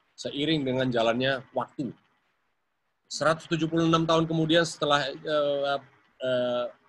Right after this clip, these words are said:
penghakiman dimulai, delapan belas empat puluh empat, kita mendapati diri kita bingung, "Masa gini-gini aja?" Kalau Tuhan kasih tahu sebelum delapan belas empat puluh empat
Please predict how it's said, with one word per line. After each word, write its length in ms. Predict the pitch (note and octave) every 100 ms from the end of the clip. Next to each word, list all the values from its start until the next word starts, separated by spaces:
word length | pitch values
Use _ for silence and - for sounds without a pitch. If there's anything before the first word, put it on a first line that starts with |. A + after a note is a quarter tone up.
| -
penghakiman 480 | D3+ C#3 C#3 D3+ D3
dimulai, 400 | C#3+ C#3+ D3 D#3+
delapan 240 | C#3+ C3+
belas 160 | C#3 C3+
empat 160 | C3+ C3+
puluh 160 | C3+
empat, 320 | B2+ C#3+ E3 _ _ _ _ _ _ _ _ _ _ _ _ -
kita 160 | B2+ E3
mendapati 480 | D#3 C#3 C#3 D3 C#3
diri 240 | C3+ B2+
kita 400 | C3+ E3 D3+ B2 - -
bingung, 320 | A2+ C#3+ B2+ A#2
"Masa 240 | D#3+ F#3+
gini-gini 400 | C3 B2+ B2 B2+
aja?" 240 | F2+ D#2+ - _ _ _ _ _ _ _ _ _ -
Kalau 240 | F3+ F#3
Tuhan 320 | F3 F3+ F3+
kasih 240 | F3 E3+ F#3
tahu 400 | F#3+ F3 D#3 F#3 -
sebelum 320 | - C#3+ D3+ D3
delapan 240 | C#3+ C#3+
belas 240 | D3 C#3+
empat 240 | - D3+ -
puluh 240 | D3 C#3+ C#3+ C#3 _ D3+
empat 180 | C#3+